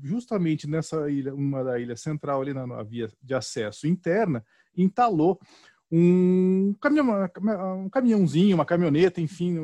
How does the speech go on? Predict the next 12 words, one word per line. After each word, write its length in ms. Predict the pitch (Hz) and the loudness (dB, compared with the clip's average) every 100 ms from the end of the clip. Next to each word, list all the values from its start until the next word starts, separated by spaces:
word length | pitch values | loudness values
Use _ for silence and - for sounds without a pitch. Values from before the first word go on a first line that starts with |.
| 151 147 143 123 120 | -6 -8 -10 -14 -16
a 60 | 131 | -4
parte 240 | 160 156 156 | 0 0 -2
do 80 | |
baú 280 | 156 151 147 | -2 0 0
entalou 560 | 165 208 170 151 175 180 | -2 -4 -4 -4 -4 -4
na, 220 | 165 160 | -4 -4
na 140 | 156 | -4
marquise. 720 | 156 165 - 165 165 120 95 - _ _ _ _ | -4 -6 -8 -8 -6 -6 -10 -16 _ _ _ _
Entalou 320 | 120 107 117 190 | -12 -8 -2 0
legal. 420 | 196 180 165 123 | 2 4 2 2
E 80 | 127 | -2
aí, 240 | 151 | -4